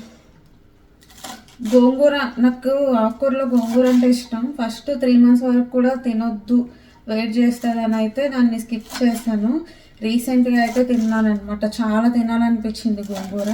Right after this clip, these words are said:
దానికోసం అయితే తెప్పించుకుని తినేసాను. మళ్ళీ తినాలని ఉంది, అది తినొచ్చా లేదా అని కొంచెం డౌట్ అనమాట. తినాలనిపిస్తే కొంచెం లైట్గా వేసుకుని తినమని అయితే చెప్పారు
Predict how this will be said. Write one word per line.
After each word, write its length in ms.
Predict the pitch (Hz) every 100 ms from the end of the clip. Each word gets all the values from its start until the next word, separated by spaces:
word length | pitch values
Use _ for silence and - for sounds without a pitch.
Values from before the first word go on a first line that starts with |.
| 247
దానికోసం 480 | 214 208 214 214 - 226
అయితే 120 | 226
తెప్పించుకుని 480 | 214 240 214 - 247 240
తినేసాను. 540 | 214 214 220 202 240 311 - - - - - 214
మళ్ళీ 220 | 240 247 262
తినాలని 420 | 247 247 247 247 240
ఉంది, 240 | 233 277 330 - - - 247
అది 140 | 269 247
తినొచ్చా 480 | 240 240 233 - 285 262
లేదా 280 | 247 240 240 240
అని 200 | 226 254 311 254
కొంచెం 340 | 247 247 - 262 240
డౌట్ 260 | 208 214 220
అనమాట. 360 | 208 190 190 220 277 - - _ - - - - -
తినాలనిపిస్తే 720 | 277 285 294 294 294 302 - 339 320
కొంచెం 360 | 285 285 311 262 240
లైట్గా 380 | 226 240 254 269
వేసుకుని 360 | 262 247 269 269 254
తినమని 360 | 240 240 233
అయితే 160 | 233 269 262
చెప్పారు 380 | 247 240 220